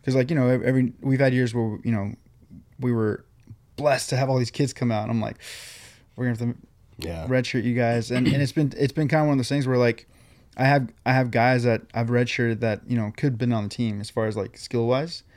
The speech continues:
Speaker 1: but we just had too many. And I tell 'em, like, "Dude, hey, like, yeah, I'm redshirting you, but just, like, you still come to practices, but, like, like,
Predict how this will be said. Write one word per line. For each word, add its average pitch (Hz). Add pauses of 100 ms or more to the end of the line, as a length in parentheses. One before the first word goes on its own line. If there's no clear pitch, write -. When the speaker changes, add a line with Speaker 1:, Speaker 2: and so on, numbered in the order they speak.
(180)
Speaker 1:
but 117
we 120
just 113
had 101
too -
many. 104 (640)
And 117
I 113
tell 127
'em, 117
like, 85
"Dude, 135
hey, 131
like, 104
yeah, 107 (180)
I'm 113
redshirting 120
you, 117
but 110
just, 107
like, 107
you 113
still 117
come 117
to -
practices, 113
but, 90
like, 95 (720)
like, 123